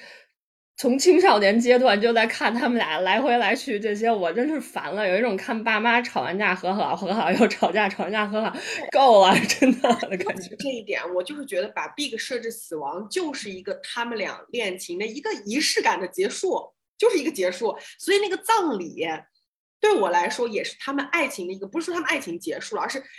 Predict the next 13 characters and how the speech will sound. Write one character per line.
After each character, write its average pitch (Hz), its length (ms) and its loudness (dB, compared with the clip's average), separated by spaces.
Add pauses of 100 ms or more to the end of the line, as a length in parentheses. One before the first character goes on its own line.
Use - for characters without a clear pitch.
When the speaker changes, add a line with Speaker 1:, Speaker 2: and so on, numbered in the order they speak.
(120)
Speaker 2:
这 330 80 -4
个 302 120 -4
故 359 180 0
事 269 100 -4
的 240 60 -4
演 196 380 -2
绎 220 340 -4 (420)
perfectly 285 1160 0 (220)
end， 180 360 0 (500)
就 170 80 -16
这 160 120 -8
样。 - 80 -16 (120)
Speaker 1:
嗯， 170 240 -10